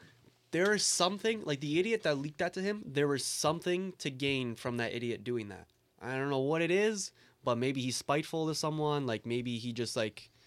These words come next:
who knows? But, like, he's gaining something from leaking that to Romano.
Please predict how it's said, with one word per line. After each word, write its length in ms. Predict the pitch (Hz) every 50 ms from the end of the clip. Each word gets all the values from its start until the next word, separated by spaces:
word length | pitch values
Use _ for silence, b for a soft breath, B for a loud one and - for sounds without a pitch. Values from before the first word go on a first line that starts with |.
| b b b b b b b b b b b b b b b b b b b b _
who 180 | 127 156 180 185
knows? 340 | 175 139 104 95 92 - - _ - 127
But, 200 | 135 135 131 120
like, 120 | 123 120
he's 240 | - - 147 131 120 120
gaining 440 | - - 143 151 160 175 180 175
something 680 | 156 - - - - - 147 143 147 143 165 147 151 147
from 400 | 135 - 135 123 117 110 110 - -
leaking 400 | - 120 120 127 120 139 131 120
that 180 | 120 113 110
to 100 | - -
Romano. 480 | 113 107 107 104 98 98 95 92 95 -